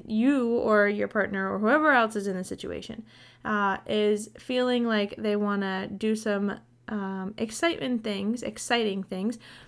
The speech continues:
there is a way to clearly communicate and not give away the secret or the mystery, um, that wants to be experienced during romance, uh, in the relationship,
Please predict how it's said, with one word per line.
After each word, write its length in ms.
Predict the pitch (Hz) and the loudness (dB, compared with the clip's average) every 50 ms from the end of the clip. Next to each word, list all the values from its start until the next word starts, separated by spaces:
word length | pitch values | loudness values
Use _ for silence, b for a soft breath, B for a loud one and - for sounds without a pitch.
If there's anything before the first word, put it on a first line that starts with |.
| B B | B B
there 320 | 214 208 214 233 269 - - - | 0 2 4 4 4 0 0 0
is 320 | - 277 302 320 294 285 - - | 0 2 2 2 0 0 0 2
a 120 | - 233 | 2 2
way 300 | 233 254 262 254 262 254 | 4 4 2 2 2 0
to 120 | 220 254 | 0 -2
clearly 400 | 240 240 - 262 262 254 240 233 | -4 -2 0 2 2 2 2 0
communicate 800 | 226 226 - 233 233 233 226 220 220 226 202 196 202 233 - - - - - | -2 -2 -2 -2 0 0 -2 -2 -4 -4 -4 -2 -2 -4 -4 -6 -14 -10 -4
and 240 | 254 269 277 277 269 | -2 0 2 2 4
not 280 | 262 277 339 - 392 | 4 4 4 2 2
give 160 | - 370 359 | 0 2 2
away 380 | 359 359 330 277 254 254 247 254 | 4 4 4 4 2 2 2 2
the 240 | 240 233 226 226 226 | 2 2 0 -2 -2
secret 520 | 220 - - 226 208 214 202 190 190 - - | -4 -6 -6 -6 -4 -2 -2 -2 -2 -2 0
or 160 | - 208 196 | 0 0 0
the 100 | 196 202 | 0 -2
mystery, 760 | 202 196 208 - - - 202 190 190 196 214 262 330 349 - - - - | -2 -2 -4 -4 -6 -6 -4 -4 -2 -2 -4 -4 -6 -8 -12 -16 -12 -8
um, 540 | 226 214 208 202 202 202 196 196 190 196 196 | -6 -4 -4 -2 -2 -4 -4 -4 -4 -6 -4
that 320 | - 202 196 196 - - | -4 -2 -2 -2 -4 -4
wants 280 | 214 208 202 196 202 - | -4 -4 -4 -4 -6 -8
to 100 | - 202 | -8 -4
be 120 | 202 208 | -2 -2
experienced 500 | 208 202 - - - 202 190 185 190 - | -2 -4 -6 -8 -8 -6 -6 -6 -6 -6
during 180 | - 196 196 190 | -6 -6 -4 -4
romance, 640 | 185 190 190 190 185 180 185 202 - - - - - B B B B B B B B B | -4 -4 -4 -4 -4 -6 -8 -10 -12 -14 -18 -20 -20 B B B B B B B B B
uh, 200 | - 202 196 190 - - | -6 -4 -4 -4 -4 -2
in 120 | 208 208 | -2 0
the 100 | 202 196 | 0 0
relationship, 720 | 202 196 202 247 311 - - 220 214 - 202 233 285 - | -2 -2 0 0 -2 -2 -2 -4 -2 -2 -2 -2 -4 -4